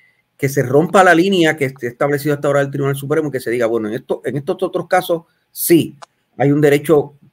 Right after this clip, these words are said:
po-, de la, del, el derecho de libre asociarse está por encima de,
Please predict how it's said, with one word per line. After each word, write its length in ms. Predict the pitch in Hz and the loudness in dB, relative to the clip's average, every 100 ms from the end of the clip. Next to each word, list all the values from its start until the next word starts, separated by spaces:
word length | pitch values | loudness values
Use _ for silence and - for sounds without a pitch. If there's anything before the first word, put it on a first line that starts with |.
| - | -10
po-, 160 | 120 | -10
de 160 | - 120 | -4 -4
la, 160 | 113 110 | -2 -4
del, 480 | 113 - 107 101 - | -10 -10 -10 -10 -14
el 160 | - 98 | -12 -6
derecho 320 | 110 143 165 | -6 0 0
de 60 | |
libre 180 | 139 143 | 2 2
asociarse 680 | 143 139 131 143 135 107 113 _ _ _ | 0 -2 -2 -2 -2 -6 -8 _ _ _
está 320 | 135 - 135 | -18 -4 -2
por 140 | 143 135 | 0 0
encima 720 | 123 - 165 147 131 127 - | -2 -2 0 2 2 -2 -6
de, 380 | - 107 110 104 | -8 -4 -4 -4